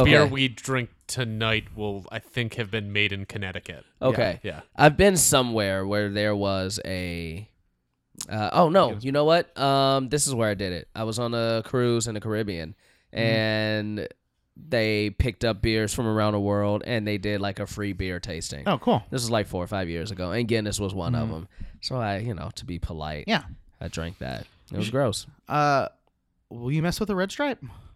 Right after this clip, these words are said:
Speaker 1: I don't mind Red Stripe.
Speaker 3: 'Cause
Speaker 1: I
Speaker 3: Red Stripe's
Speaker 1: don't
Speaker 3: on the edge for me of the, it's close to Guinness.
Speaker 1: Yeah, I don't mind Red Stripe. I don't like it.
Speaker 3: Yeah.
Speaker 1: But it is, it is a,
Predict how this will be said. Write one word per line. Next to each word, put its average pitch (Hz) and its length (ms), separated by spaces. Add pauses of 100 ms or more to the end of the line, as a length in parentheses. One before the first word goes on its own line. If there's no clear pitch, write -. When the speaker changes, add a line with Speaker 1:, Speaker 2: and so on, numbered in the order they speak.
(880)
Speaker 1:
I 208 100
don't 302 120
mind 208 220
Red 120 160
Stripe. 95 300
Speaker 3:
'Cause 143 100
Speaker 1:
I 156 40
Speaker 3:
Red 196 100
Stripe's 185 200
Speaker 1:
don't 165 80
Speaker 3:
on 156 60
the 143 100
edge 139 220
for 131 140
me 120 160
of 110 240
the, 117 240 (100)
it's 131 140
close 139 300
to 113 100
Guinness. 101 360
Speaker 1:
Yeah, 120 340
I 160 100
don't 202 240
mind 139 280
Red 156 140
Stripe. 160 240
I 151 120
don't 123 320
like 104 300
it. 170 220
Speaker 3:
Yeah. 120 200 (300)
Speaker 1:
But 127 400
it 131 380
is, 117 1300 (600)
it 127 180
is 139 220
a, 123 380